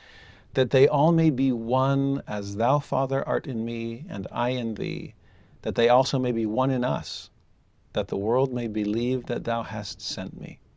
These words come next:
The world's gonna know that Christ has come when we can prove that we can become one in him, keeping both great commandments. Exclusion in pursuit of inclusion. That's what at-one-ment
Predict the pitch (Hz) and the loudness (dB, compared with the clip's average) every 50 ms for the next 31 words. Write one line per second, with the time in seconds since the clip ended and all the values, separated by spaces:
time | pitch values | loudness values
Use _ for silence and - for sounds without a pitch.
0 | _ - - 117 120 147 175 165 - 165 147 135 131 127 123 127 131 139 143 139 | _ -8 -4 2 2 4 2 2 2 2 2 4 4 2 2 2 2 2 2 2
1 | 117 113 107 - - - - - - 131 139 143 131 - - 123 117 110 - - | 2 0 -2 -2 -8 -14 -6 0 2 4 4 4 2 0 -2 -2 -2 -2 -4 -6
2 | - 131 131 123 113 107 110 113 113 127 131 - - 143 143 135 - - - 180 | -4 -2 -2 -2 -2 -2 -2 -2 -2 -2 0 0 0 0 0 0 -2 -2 2 4
3 | 185 185 165 135 113 127 - - 131 135 - - 131 123 123 117 - - - 120 | 6 6 6 4 4 0 0 2 0 -2 0 0 0 0 -2 -2 -4 -4 -4 -2
4 | 117 110 107 104 117 123 127 139 147 151 160 - - 147 135 131 131 123 107 98 | -2 -2 0 0 0 2 4 4 4 4 2 0 -2 0 2 2 2 0 -2 -4
5 | 101 98 92 - - - - - _ _ - _ _ _ _ _ _ _ _ _ | -6 -8 -8 -10 -12 -18 -20 -20 _ _ -20 _ _ _ _ _ _ _ _ _
6 | - - 131 - - 135 131 123 127 120 - - - 113 110 - - 107 104 - | -4 -2 0 2 2 2 2 2 0 0 -2 -2 -2 -2 -2 -2 -6 -8 -8 -8
7 | 50 - - - - - - - _ - - - - - - - - - 131 143 | -8 -10 -12 -14 -16 -18 -20 -20 _ -20 -20 -20 -20 -20 -20 -20 0 2 2 2
8 | - - - - 165 160 156 156 143 156 160 156 156 160 - 131 117 113 - - | 2 0 -4 -2 0 2 2 2 0 0 0 0 -2 -2 -4 -6 -6 -6 -8 -10
9 | - 101 - - - - 139 143 143 - - - - 104 95 110 - - _ - | -10 -8 -4 -4 -2 0 0 0 -2 -4 -8 -10 -8 -8 -8 -10 -14 -10 _ 2
10 | 156 160 165 170 165 - - - 113 - - - - - - 143 139 - 117 123 | 4 4 4 4 2 0 -4 -8 -10 -10 -10 -10 -14 -16 -18 -10 -2 0 0 0
11 | 127 - - 165 156 170 - - - - 113 120 131 - - - - _ - - | 0 -2 0 0 2 2 0 -2 -6 -4 -4 -4 -4 -6 -10 -16 -20 _ -18 -12
12 | - 110 110 117 123 131 135 135 135 139 135 127 - - - - 101 101 98 95 | -8 -2 0 2 2 2 2 2 2 0 -2 -4 -8 -12 -10 -8 -6 -6 -6 -8
13 | - - - | -10 -12 -16